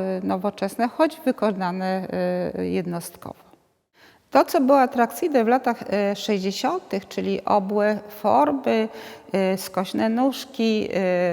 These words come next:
e, przestały się podobać w latach siedemdziesiątych. To za, e, w latach siedemdziesiątych uznano, że to już nie jest, e, interesujące, nie jest modne,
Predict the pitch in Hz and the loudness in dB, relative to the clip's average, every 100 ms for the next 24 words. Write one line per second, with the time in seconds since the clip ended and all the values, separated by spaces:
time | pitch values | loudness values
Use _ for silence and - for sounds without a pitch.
0 | - - 185 180 185 - 190 - 269 - | 0 -2 -2 -4 -6 -8 -10 -4 -2 2
1 | 339 294 - 226 226 185 190 196 190 185 | 4 4 0 -2 0 0 2 0 0 -2
2 | 175 - 185 - 175 175 175 165 - 170 | -4 -2 -4 -4 -2 -2 -4 -8 -6 -6
3 | 170 - - - - 302 - - 196 196 | -6 -8 -12 -10 -2 0 0 -2 -2 -2
4 | 180 190 190 185 180 190 - 214 208 190 | 0 -2 -2 -4 -4 -2 -2 -2 -4 -4
5 | 185 185 175 - 190 339 302 233 233 269 | -2 -2 -6 -8 -6 -2 -2 -2 -2 -2
6 | 277 247 233 226 269 269 262 - 196 233 | 0 0 -4 -4 0 0 0 -2 -2 0
7 | 254 240 233 - - 190 196 202 - - | 2 0 -2 -10 -4 0 0 -2 -6 -16
8 | - - - 196 202 190 196 - 285 262 | -16 -16 -4 -2 0 0 -2 0 2 4
9 | 254 202 190 185 185 - 240 240 226 226 | 2 0 -2 -4 -6 -2 0 2 2 -2